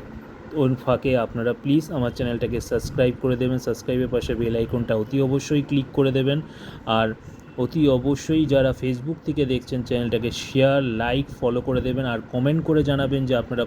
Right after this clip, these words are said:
কোথা থেকে দেখছেন। দেখতেই পাচ্ছেন কি সুন্দরভাবে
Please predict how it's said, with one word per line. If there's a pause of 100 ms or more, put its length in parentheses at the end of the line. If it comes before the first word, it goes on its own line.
কোথা (100)
থেকে
দেখছেন। (460)
দেখতেই
পাচ্ছেন
কি
সুন্দরভাবে